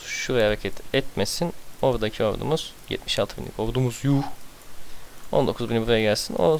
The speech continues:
daha sonrasında şuraya geri gelsin başkente. Daha sonrasında ordu topl-, toplama işlemleri yapacağız. Biliyorsunuz ki.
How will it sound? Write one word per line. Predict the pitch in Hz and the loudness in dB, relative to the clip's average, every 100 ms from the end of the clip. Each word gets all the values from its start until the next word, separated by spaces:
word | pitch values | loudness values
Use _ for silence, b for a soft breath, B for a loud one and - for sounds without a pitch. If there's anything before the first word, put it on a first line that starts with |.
| 151 | 4
daha | 135 | 4
sonrasında | 117 117 - | 2 -2 -2
şuraya | 139 - 120 | -2 2 2
geri | 117 110 | 4 4
gelsin | 104 95 113 | 4 2 2
başkente. | 107 107 107 120 135 | 4 4 2 2 4
Daha | 117 | 4
sonrasında | 113 110 - | 4 0 2
ordu | 110 107 - | 0 0 -2
topl-, | - - - | -4 -6 -6
toplama | 101 - 101 | -4 0 0
işlemleri | 98 107 120 127 | 2 2 2 2
yapacağız. | 120 135 151 - | 2 2 0 0
Biliyorsunuz | 113 110 - 101 - | 0 0 0 -4 0
ki. | 165 | 0